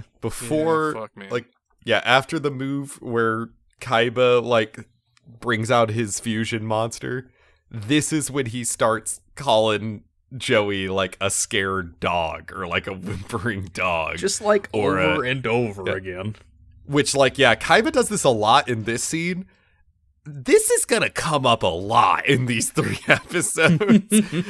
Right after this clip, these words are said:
Speaker 1: This specific brand of insults to Joey, for some reason, becomes, like,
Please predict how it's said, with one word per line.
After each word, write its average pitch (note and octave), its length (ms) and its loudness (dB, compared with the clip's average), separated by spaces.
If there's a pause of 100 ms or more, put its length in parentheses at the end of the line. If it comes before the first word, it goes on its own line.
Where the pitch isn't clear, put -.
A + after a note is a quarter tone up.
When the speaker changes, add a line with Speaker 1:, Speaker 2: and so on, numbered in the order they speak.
(140)
Speaker 1:
This D4 240 2
specific F#3+ 1000 2
brand C3+ 560 2
of A2+ 180 -4
insults A#2+ 720 -2
to - 140 -10
Joey, A#2 680 0
for G#2+ 200 -12
some C#3+ 320 0
reason, A#2 440 -4
becomes, A#2 420 -4
like, F#2 220 -4